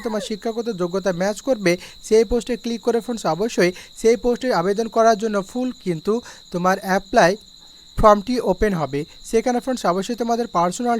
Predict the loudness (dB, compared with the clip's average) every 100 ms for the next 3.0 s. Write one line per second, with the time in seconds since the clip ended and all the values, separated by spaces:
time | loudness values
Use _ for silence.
0 | -2 -4 -2 -2 0 0 -2 -10 -20 -20
1 | -16 -8 -4 0 0 0 0 0 0 0
2 | 0 -2 -4 -4 -4 -2 -2 0 0